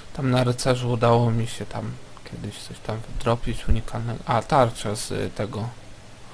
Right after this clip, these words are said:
z tego króla to nawet dwie wydropiłem. Bo raz tam wydropiłem, to wchodziłem właśnie, żeby dropnąć, a potem poszedłem jeszcze raz, tak, nie wiem, no.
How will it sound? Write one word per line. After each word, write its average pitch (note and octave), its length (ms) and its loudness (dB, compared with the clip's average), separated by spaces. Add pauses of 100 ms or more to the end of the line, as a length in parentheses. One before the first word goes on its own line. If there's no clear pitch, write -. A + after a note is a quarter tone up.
(1200)
z - 80 -8
tego B2 240 4
króla C3 360 2
to B2 220 2
nawet B2+ 320 4
dwie B2 460 4
wydropiłem. A#2 920 0 (1120)
Bo A#2+ 100 0
raz A#2+ 220 2
tam A2+ 320 0 (180)
wydropiłem, A#2 460 2
to - 100 -8
wchodziłem A#2+ 380 2
właśnie, A2 300 0
żeby A2+ 200 -4
dropnąć, B2 600 2
a A2+ 160 -2 (760)
potem A#2 260 2
poszedłem A2+ 440 8
jeszcze A#2+ 240 -4
raz, A2+ 180 0
tak, - 240 -8
nie A2+ 120 0
wiem, A2+ 200 -2
no. A2 180 -2